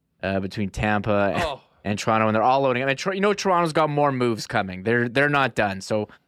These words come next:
Speaker 1: we'll have to see how these teams all, all counter. It's fascinating to watch these East teams all load up, all the West. Been relatively quiet. Um, Vegas has a couple moves. Um,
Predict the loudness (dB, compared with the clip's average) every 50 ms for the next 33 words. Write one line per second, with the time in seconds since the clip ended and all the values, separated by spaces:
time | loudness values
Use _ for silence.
0 | _ -2 0 0 0 0 -2 -4 -4 -2 0 2 2 2 2 2 0 -2 -2 -4
1 | -4 -2 0 2 2 2 2 0 -4 -10 -20 -20 -6 _ -2 -2 -2 -2 0 0
2 | 2 2 2 0 -2 -2 -2 -6 -4 -2 0 0 2 0 -2 -4 -4 -4 -4 -4
3 | -2 0 0 0 0 -2 -4 -10 -20 _ _ _ _ _ -6 -6 -4 -4 -4 -4
4 | -4 -4 -4 -6 -4 -2 -2 -2 -2 0 2 2 2 2 2 2 2 2 2 0
5 | 0 0 -2 -2 -2 0 2 2 2 2 2 -2 -4 -10 -20 -20 _ _ _ _
6 | _ _ _ _ _ _ _ -6 -2 -2 0 2 2 2 2 2 2 0 -2 0
7 | -2 -2 0 2 2 2 4 2 0 -2 -4 -6 -8 -8 -8 -6 -6 -6 -4 -4
8 | -4 -2 -2 -2 -2 -2 -2 -2 -2 0 0 0 0 0 0 -2 -4 -6 -12 -16
9 | _ _ _ _ _ _ _ _ _ -12 -10 -10 -10 -12 -14